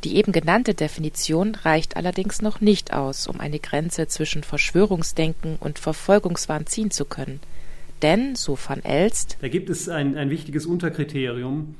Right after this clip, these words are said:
Speaker 2: Also die subjektive Gewissheit, hatte ich gesagt, äh, das objektive Fehlurteil, bei Napoleon sind wir uns einig, die fehlende Korrigierbarkeit. Und dann ist aber dieser wichtige Unterpunkt die kulturelle Unangemessenheit. Die muss auch erfüllt sein,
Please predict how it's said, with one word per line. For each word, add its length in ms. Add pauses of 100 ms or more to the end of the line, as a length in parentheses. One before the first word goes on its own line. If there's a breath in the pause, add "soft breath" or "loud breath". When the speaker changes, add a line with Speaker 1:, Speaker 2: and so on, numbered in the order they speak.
(280 loud breath)
Speaker 2:
Also 160
die 80
subjektive 500
Gewissheit, 440
hatte 160
ich 100
gesagt, 460
äh, 360
das 180
objektive 500
Fehlurteil, 880
bei 140
Napoleon 540
sind 140
wir 60
uns 140
einig, 460 (280 soft breath)
die 80
fehlende 320
Korrigierbarkeit. 1000 (380 soft breath)
Und 280
dann 240
ist 160
aber 160
dieser 260
wichtige 260
Unterpunkt 580
die 80
kulturelle 640
Unangemessenheit. 1200 (640 soft breath)
Die 480
muss 380
auch 260
erfüllt 680
sein, 640